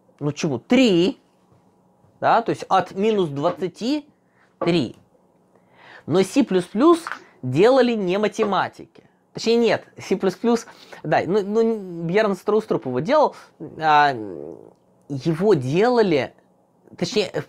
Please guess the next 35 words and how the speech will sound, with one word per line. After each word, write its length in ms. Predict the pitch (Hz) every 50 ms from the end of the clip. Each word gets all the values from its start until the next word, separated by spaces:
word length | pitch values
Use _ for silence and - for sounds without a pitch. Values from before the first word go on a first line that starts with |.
| _ - 131 147 147 160 - -
его 180 | 190 180 208
делали 380 | 190 170 220 240 226 220 208 202
на 140 | 202 202 196
основе 300 | 185 - 214 214 202 190
C, 480 | 180 - - - - 220 202 190 175 - - - _
который 340 | - 156 151 - 226 226 208
является 360 | 190 196 208 226 220 226 220
архитектурно 880 | 202 180 - - 196 190 208 196 - - - 233 247 233 220 214 214 -
ориентированным 840 | - 190 190 202 208 208 202 196 - 202 190 185 175 160 151 151 147 143
языком. 380 | 143 135 135 131 - 127 120
То 120 | 127 - 170
есть 140 | 165 -
он 140 | 208 208 190
работает 500 | 170 165 160 165 170 165 - 151 147 -
так, 200 | - 262 294 294
как 180 | - 170 - -
работает 440 | 143 135 156 180 190 190 170 170 _
процессор. 600 | 147 156 156 - - 160 127 - - 104 - - _ _ - - - - - - - - - - _
Процессор 760 | - 165 196 196 - - 254 247 226 226 - - 196 180 170 -
Intel, 640 | - 196 220 269 294 285 254 - 214 170 139 117 107 - _ _ _ _ _ _ _ _ _ _ _ _ _ _ _ _ _ _ _ _ _
да, 260 | 135 165 190 190 - -
и 240 | 185 220 226 196 -
другие, 520 | 165 165 185 208 196 170 170 190 196 185 147
в 40 |
том 160 | - 170 151 139
числе, 280 | - 139 131 - 123
процессоры, 540 | - - 110 117 - - 285 277 - 214 170
я 260 | 147 139 143 139 131
уж 200 | 127 123 - -
не, 300 | 131 143 147 147 156 160
не 160 | 156 160 165
знаю, 200 | 160 160 160 135
какие 200 | - 135 123 135
там 100 | 123 117
с-, 300 | 110 - - 131 139 123